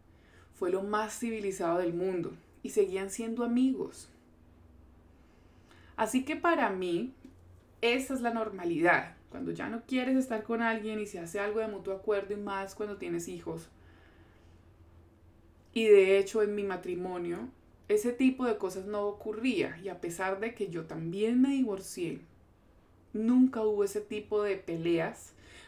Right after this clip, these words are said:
de subir el tono y menos aún de llegar a lo físico, al plano físico. Simplemente cada uno se da cuenta de que no nos nutría a nivel profundo nuestra relación y que a pesar de los acuerdos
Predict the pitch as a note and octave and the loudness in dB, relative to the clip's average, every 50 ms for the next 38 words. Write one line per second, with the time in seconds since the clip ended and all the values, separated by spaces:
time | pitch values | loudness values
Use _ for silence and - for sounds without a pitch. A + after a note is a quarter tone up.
0 | - - G#3 G#3 G#3 G3 F#3+ F#3+ F#3 G3 G3+ G#3 G#3 - - - A3 A3 A3 A3 | 2 4 4 4 2 0 -2 0 2 2 2 2 0 -2 0 2 4 4 4 2
1 | A3 G3+ F#3+ F#3 F3 E3+ F3+ F#3 - G#3 G3 F#3 F#3 F#3 F#3+ G3 F#3+ G#3 G3 F#3+ | 0 -4 -6 -6 -6 -8 -8 -8 -6 -6 -6 -6 -4 -4 -2 0 0 0 0 0
2 | F3 E3 E3 F3 F3+ F#3+ E3+ E3 - - F#3 E3+ E3 - - - - - - - | -2 -2 -2 -2 -2 -4 -4 -6 -8 -8 -8 -8 -8 -8 -12 -14 -16 -18 -20 -20
3 | - - _ _ - - - - F3 E3+ E3 F3 E3 E3+ F3+ F3+ - - E3+ E3 | -20 -20 _ _ -20 -18 -12 -10 -8 -6 -6 -6 -6 -6 -6 -8 -8 -8 -6 -6
4 | D#3+ - - - - - - - - - - - _ _ _ - - - - - | -8 -10 -14 -18 -20 -20 -20 -20 -20 -20 -20 -20 _ _ _ -20 -20 -20 -20 -20
5 | - - - - - - - - - - - - - - - - - - - _ | -20 -20 -20 -20 -20 -20 -20 -20 -20 -20 -20 -20 -20 -20 -20 -20 -20 -20 -20 _
6 | _ - - - - B3 A#3+ A#3+ B3+ B3+ B3+ C4 C4 C4 C4+ C4 C4 - C4+ C4 | _ -20 -8 -2 2 2 2 4 2 4 4 4 4 2 0 -2 -2 -2 0 0
7 | C4 C4+ C#4 C#4 C#4+ C#4+ C#4+ C4+ C#4+ C#4+ C4+ C4+ B3+ G#3+ F#3 F3 E3+ - - A3 | 2 2 2 2 2 4 4 4 4 2 2 0 0 0 0 0 -2 -2 0 0
8 | G#3+ G#3+ A3+ A#3 A#3 - B3 B3+ B3 A#3+ A#3 A3+ - - G3 F3 E3+ F3 F3 F3 | 0 0 -2 -4 -4 -2 -2 -2 0 -2 -2 -4 -4 -6 -4 -4 -4 -4 -6 -6
9 | F3+ F#3+ F#3+ G3 G3 G3 G#3 G#3+ A3 G#3 A3 G#3+ G3+ G#3 - G3 G3 F#3+ F#3+ G3 | -4 -2 -2 0 0 0 -2 -4 -4 -4 -6 -6 -2 0 0 2 2 2 0 0
10 | G3+ G3 F3+ F3 E3+ E3+ G3 G3 F#3+ - - A#3+ C4 C4+ B3 A3 G3 F#3+ F3+ F3 | -2 -2 -2 -4 -2 0 0 0 0 0 2 6 8 8 8 8 4 0 -2 -4
11 | E3+ - F3+ E3+ E3+ E3+ D#3+ E3 E3 E3 - G#3+ G#3+ F#3+ F3+ G3+ A3 A3+ - - | -6 -8 -8 -6 -4 -4 -4 -6 -6 -6 -4 -2 -2 -2 -2 -4 -6 -10 -14 -12
12 | - - G#3+ G#3 G3+ G3 - F#3 F3+ G3 F3+ F3+ F#3 G3+ A3 A3 G#3+ - A3 A3 | -10 -8 -4 -2 -2 -2 -2 -2 -4 -4 -4 -4 -2 -2 -2 -2 -2 -4 -4 -4
13 | - A#3+ A#3+ A#3 A3 G#3+ G3 F#3 F3+ F3+ F#3 - - | -2 0 2 2 2 2 0 -2 -4 -6 -6 -8 -14